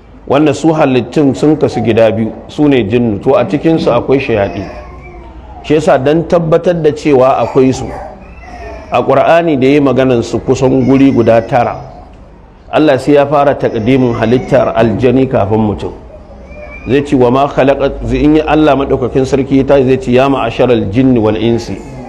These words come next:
To irin wannan aljinnu a kawo shi sannan a kawo insi a Ƙur'ani guda tara ne.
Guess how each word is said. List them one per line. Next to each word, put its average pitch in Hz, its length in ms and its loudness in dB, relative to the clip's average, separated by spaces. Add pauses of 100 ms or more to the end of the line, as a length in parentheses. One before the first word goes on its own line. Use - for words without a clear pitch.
(440)
To 120 60 -2
irin 180 220 4
wannan 165 480 2
aljinnu 135 560 2
a 120 160 -2
kawo 143 380 2
shi 127 100 -6
sannan 127 320 -2
a 131 80 -2
kawo 131 320 2
insi 127 480 -4
a 123 80 0
Ƙur'ani 123 480 2
guda 117 240 2
tara 117 300 0
ne. 95 100 -12